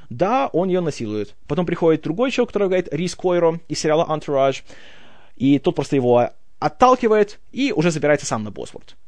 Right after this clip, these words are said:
И всё. Что делает Скарсгард? Садится в кресло и смотрит. Э, спасибо, не надо. Что ещё хуже? Оригинальный фильм — хотя в нём был главным героем Дастин Хоффман,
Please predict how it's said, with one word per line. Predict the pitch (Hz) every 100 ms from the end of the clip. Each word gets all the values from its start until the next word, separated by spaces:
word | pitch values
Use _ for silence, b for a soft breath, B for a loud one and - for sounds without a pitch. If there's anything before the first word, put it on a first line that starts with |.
| -
И | 165
всё. | - 131 - - - - -
Что | 180
делает | 151 127
Скарсгард? | - 151 165 233 - - -
Садится | - 156 143 127
в |
кресло | - 180 196
и | -
смотрит. | 165 127 101 - - - - - - - - - - -
Э, | 110 117 117 113 113 110 110 110 110 b b b b - - - - -
спасибо, | - - 123 151 151
не | 143 131
надо. | 98 - - - - - - B B B B B
Что | - -
ещё | 277 - 269
хуже? | 240 185 143 113 73 - - - -
Оригинальный | 135 127 131 156 214 214 147
фильм — | - 95 55 50 - - -
хотя | 139 175
в | 156
нём | 156
был | 160 143
главным | 139 123 120
героем | 127 113 107
Дастин | 107 117
Хоффман, | - 185 - 82